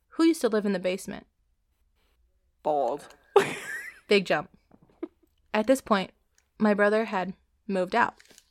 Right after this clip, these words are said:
Speaker 1: The ghost app replied with my brother's full first name, which no one ever calls him. We were shocked. So my uncle asked, "How did you save?" And then insert brother's name.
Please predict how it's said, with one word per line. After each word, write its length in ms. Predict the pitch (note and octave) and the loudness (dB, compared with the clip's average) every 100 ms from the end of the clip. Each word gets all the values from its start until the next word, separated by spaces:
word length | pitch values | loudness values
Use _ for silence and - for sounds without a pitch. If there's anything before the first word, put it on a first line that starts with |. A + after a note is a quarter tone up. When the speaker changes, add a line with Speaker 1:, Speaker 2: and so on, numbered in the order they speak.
| _ _ _ _ _ _ - _ - _ | _ _ _ _ _ _ -20 _ -20 _
Speaker 1:
The 100 | - G#3+ | -4 0
ghost 340 | G#3+ C4+ - | 2 2 0
app 280 | F3 E3+ - _ | 0 0 -4 _
replied 580 | - F#3+ - F3+ E3+ F3+ - | -8 -6 -2 0 0 -2 -6
with 180 | F#3 G3+ | -8 -4
my 100 | F#3+ | -4
brother's 360 | F#3+ F#3 F3+ - | -2 -2 -4 -8
full 400 | - - G3+ C4+ | -14 -4 0 0
first 480 | - G#3 F#3+ - - | 0 0 0 -4 -10
name, 280 | D#3+ G2+ F#3+ _ _ _ _ _ _ - | -8 -8 -12 _ _ _ _ _ _ -8
which 240 | G3+ G3+ | -6 -2
no 180 | G#3 G3 | 0 0
one 200 | G3 F#3+ - | 0 -2 -4
ever 240 | F#3 F#3 | -4 -2
calls 360 | G3 - F3 - | -4 -4 -6 -8
him. 200 | - G#3 _ _ _ _ _ _ _ - | -14 -14 _ _ _ _ _ _ _ -6
We 120 | G#3+ | -2
were 120 | F#3 F3+ | -2 -4
shocked. 380 | - - - - _ _ _ _ _ _ _ _ | -6 -10 -18 -20 _ _ _ _ _ _ _ _
So 160 | - A3+ | -2 2
my 140 | G#3+ | 2
uncle 260 | G#3 G#3+ G#3 | 2 0 0
asked, 380 | G3 F#3+ - - _ _ _ _ _ _ _ _ | 0 -2 -6 -20 _ _ _ _ _ _ _ _
"How 180 | - G#3+ | 0 4
did 220 | A3+ A3 | 2 0
you 120 | G#3 | -6
save?" 600 | G3 - B3+ A#3 F3 - _ _ - | -6 -2 0 0 -2 -12 _ _ -8
And 160 | G3 | -6
then 180 | E3+ E3+ _ _ | -6 -8 _ _
insert 380 | - F#3 - F3 | -10 -8 -4 -4
brother's 280 | - F#3 D#3 | -4 -6 -6
name. 220 | - - | -10 -12